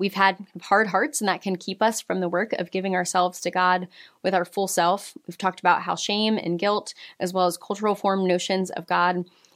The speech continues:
that we might need to unpack a little bit to be able to come to God with the fullness of who we are. So we've been working to name through this kind of series of series how we can love God, worship God, be consumed by God, and know God,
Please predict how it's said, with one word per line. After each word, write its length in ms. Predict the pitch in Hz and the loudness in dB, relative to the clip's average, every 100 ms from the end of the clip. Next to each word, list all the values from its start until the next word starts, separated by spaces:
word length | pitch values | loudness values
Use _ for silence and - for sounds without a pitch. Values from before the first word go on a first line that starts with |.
| - | -2
that 180 | 185 - | -2 -2
we 120 | 226 | 0
might 160 | 254 277 | 2 2
need 140 | 277 | 2
to 120 | 269 - | 0 0
unpack 380 | 214 202 202 | 0 0 -2
a 40 | 190 | -2
little 200 | 170 170 | -4 -2
bit 220 | 156 - | -4 -6
to 120 | - | -4
be 80 | 190 | -2
able 220 | 185 185 | 0 0
to 480 | 180 180 180 180 175 | -2 0 4 4 0
come 220 | - 214 | -2 -2
to 80 | 208 | -2
God 260 | 190 180 180 | 0 0 0
with 160 | 175 | -4
the 80 | 214 | -8
fullness 480 | - - 170 160 - | -6 -4 -2 -2 -6
of 160 | - - | -10 -8
who 100 | 165 | -6
we 140 | - | -4
are. 300 | - 175 175 _ _ _ - - _ _ | -4 -4 -8 _ _ _ -20 -20 _ _
So 300 | - 233 226 | 0 4 4
we've 180 | - 254 | 4 2
been 160 | 285 262 | 4 4
working 260 | 226 226 220 | 2 0 0
to 100 | 196 | -2
name 400 | 160 202 220 - | 0 0 -2 -4
through 380 | - 190 190 185 | -2 2 2 2
this 300 | 185 180 - | 0 -2 -4
kind 160 | - 185 | -4 -6
of 80 | |
series 520 | - 220 196 196 185 - | -4 0 0 0 -2 -4
of 180 | 180 | -6
series 560 | - 165 156 160 190 - _ _ | -6 -6 -4 -4 -4 -8 _ _
how 160 | - 214 | -4 -2
we 80 | 220 | 0
can 180 | 220 202 | 0 0
love 180 | 190 | 0
God, 400 | 180 170 170 170 165 _ _ - | 0 -2 -2 -6 -10 _ _ -4
worship 360 | 208 220 220 | -2 0 -2
God, 360 | - 180 180 180 - _ - | 0 0 0 -6 -14 _ -10
be 80 | 190 | -2
consumed 440 | 180 165 226 226 | 0 4 4 4
by 120 | 190 | 4
God, 360 | 175 170 170 170 | 2 2 2 0
and 140 | 180 180 | -2 2
know 180 | 180 175 | 2 2
God, 400 | 160 - 165 | 0 -2 -2